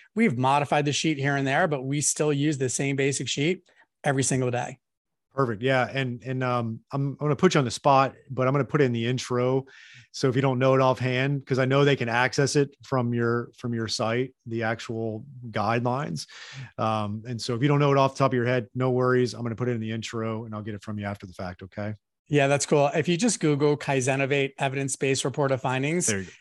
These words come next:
Speaker 1: it, it'll, it'll send you to the link.
Speaker 2: Perfect. I was even able to Google, uh, my buddy's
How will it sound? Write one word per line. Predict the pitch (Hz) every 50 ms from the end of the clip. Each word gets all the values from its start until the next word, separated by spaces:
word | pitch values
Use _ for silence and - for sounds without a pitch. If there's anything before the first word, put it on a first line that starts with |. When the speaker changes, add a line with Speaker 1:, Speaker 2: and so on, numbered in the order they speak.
| _ _ -
Speaker 1:
it, | 180 165 160 156 -
it'll, | 170 165 156 151 139 156
it'll | 160 156 143
send | 131 - 143 131 131
you | 127
to | 123 139
the | 123 123
link. | 123 131 151 - - - - _ _ _ - - _ _
Speaker 2:
Perfect. | - 143 139 120 110 -
I | 127 156
was | 180 180 208
even | 196 185 165
able | 160 151 151 135
to | 123
Google, | 110 98 139 147 143 156 151 143 139 131 123 - _ _ 127
uh, | 120 120 120 117 113 117 107
my | 113 117 117 117 113 113
buddy's | 98 98 127 135 135 127 117 107 98 98 - -